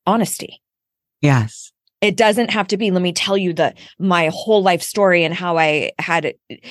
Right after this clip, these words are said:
Speaker 1: difficulty in school or with a stepdad or whoever." 'Cause a lot of times I think that's what we think. Like, okay, to start healing or to start practicing vulnerability, I have to bear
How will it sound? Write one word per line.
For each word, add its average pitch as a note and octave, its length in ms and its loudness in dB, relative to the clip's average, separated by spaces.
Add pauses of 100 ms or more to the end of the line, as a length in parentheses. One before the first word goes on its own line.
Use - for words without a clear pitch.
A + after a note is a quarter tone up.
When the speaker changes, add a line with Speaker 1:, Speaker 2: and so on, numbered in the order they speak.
(160)
Speaker 1:
difficulty F#3 960 2
in E3+ 320 -2
school F#3+ 480 2
or D#3+ 140 2
with E3 220 -2
a F3+ 40 -2
stepdad F#3+ 440 0
or D3+ 100 0
whoever." F3 380 2 (580)
'Cause B3+ 120 0
a A#3+ 60 4
lot A#3+ 220 2
of D#4+ 80 2
times A#3 220 -2
I F3+ 80 2
think F#3 160 -2
that's D#3+ 180 0
what D#3+ 120 -2
we F2+ 180 -10
think. - 340 -6 (100)
Like, E3 180 0
okay, E3 280 0
to F3 140 -6
start G#3 340 2
healing G#3 420 0
or D3+ 80 -2
to D#3+ 120 -6
start - 280 -2
practicing F#3 540 -4
vulnerability, D#3 720 -2
I E3+ 120 2
have F3 140 -2
to E3+ 80 -4
bear D#3 480 -2